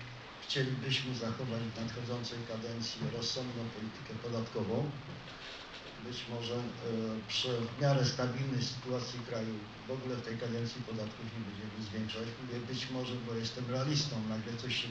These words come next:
może w kraju stać. Ale myślę, że wbrew pozorom, e, wygląda na to, że, że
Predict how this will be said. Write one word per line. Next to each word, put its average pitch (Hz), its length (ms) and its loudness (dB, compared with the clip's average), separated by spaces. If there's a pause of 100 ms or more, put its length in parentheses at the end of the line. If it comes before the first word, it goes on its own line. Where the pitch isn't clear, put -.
może 113 160 -4
w - 120 -6
kraju 107 280 -4
stać. 110 360 -2 (720)
Ale 135 160 2
myślę, 127 340 0
że 117 120 -2
wbrew 110 260 -2
pozorom, 110 480 0
e, 98 520 -2
wygląda 113 360 -2 (120)
na 107 120 -2
to, 107 80 -6 (120)
że, 104 100 -4 (260)
że 104 60 -4